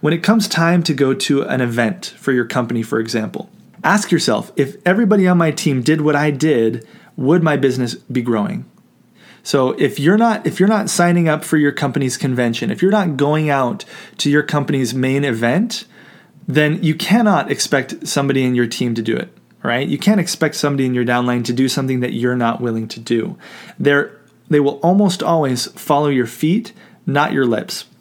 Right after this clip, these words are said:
People on your team are not gonna do what you say, they're gonna do what you do, right? So just check in with yourself and, and ask yourself, if everybody on your team were doing what you did this last month or what you're doing in your business right now, would you be growing?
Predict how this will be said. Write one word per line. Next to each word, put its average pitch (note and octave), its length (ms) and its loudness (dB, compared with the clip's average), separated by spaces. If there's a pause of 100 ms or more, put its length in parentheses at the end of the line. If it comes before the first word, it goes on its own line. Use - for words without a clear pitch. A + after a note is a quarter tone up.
People F3 260 2
on E3+ 160 4
your D#3 80 2
team E3+ 240 2
are B2+ 80 0
not F#3 260 0
gonna F#3 140 4
do D3 180 2
what D3 100 -2
you C#3 80 0
say, D3+ 240 0
they're D#3 140 2
gonna C#3 180 0
do B2+ 200 2
what B2 100 0
you A#2+ 120 -2
do, A#2 320 -4 (260)
right? B2+ 340 -6 (460)
So D3 200 2
just - 240 0
check G#3 260 0
in A#3 140 4
with A3+ 160 0
yourself G#2+ 440 -2
and, - 220 -4
and C#3+ 260 -2
ask G#3 300 0
yourself, C3 340 -2
if C#3 160 -4 (120)
everybody G#3+ 480 2
on G#3 100 4
your G3+ 100 4
team G3 300 2
were C#3+ 240 -2
doing D#3 420 2
what C#3 200 0
you E3+ 320 2
did D3+ 560 0 (200)
this D3+ 300 -2
last E3 300 0
month C#3 240 0
or C3 120 0
what C3+ 180 0
you're E3 180 2
doing E3+ 320 2
in D3 100 0
your C#3 80 0
business B2+ 380 -2
right C3+ 200 0
now, A#2+ 380 -2 (420)
would B2+ 240 0
you C3 60 -2
be C#3 100 0
growing? D3+ 460 0